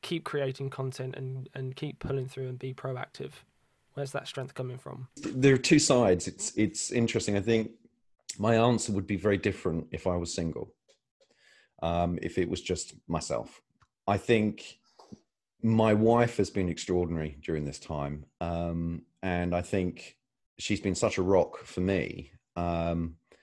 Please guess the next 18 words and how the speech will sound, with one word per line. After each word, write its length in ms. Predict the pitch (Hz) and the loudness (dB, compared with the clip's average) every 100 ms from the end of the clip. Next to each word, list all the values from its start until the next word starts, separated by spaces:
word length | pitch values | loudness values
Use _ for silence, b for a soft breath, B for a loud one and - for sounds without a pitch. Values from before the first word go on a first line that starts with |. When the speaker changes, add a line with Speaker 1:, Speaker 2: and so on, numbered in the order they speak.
| b b | b b
Speaker 2:
that 240 | 92 85 - _ _ 87 | 2 2 2 _ _ 0
that's 320 | 98 95 - | 0 0 -2
what's 260 | 71 - - | -4 -6 -8
really 340 | 92 98 82 82 | 2 2 2 -2
kept 220 | 107 - | -4 -4
me 80 | 85 | -2
going, 400 | 98 85 69 67 | 0 0 -2 -4
and 120 | 87 | -4
my 120 | 87 85 | -2 0
children, 480 | 113 107 80 - - _ - | 2 2 0 -8 -10 _ -4
um, 440 | 90 87 85 85 - | -2 0 0 -2 -4
and 320 | 90 90 78 - _ _ - | -4 -2 -6 -12 _ _ -10
having 500 | 92 98 92 90 - b b b b b - | -4 0 0 -2 -6 b b b b b -4
a 80 | - | 0
lot 280 | 95 104 101 | 6 6 6
of 80 | - | 4
precious 360 | 98 - 90 | 0 0 -4
time, 440 | - 104 87 78 | -2 -2 -2 -4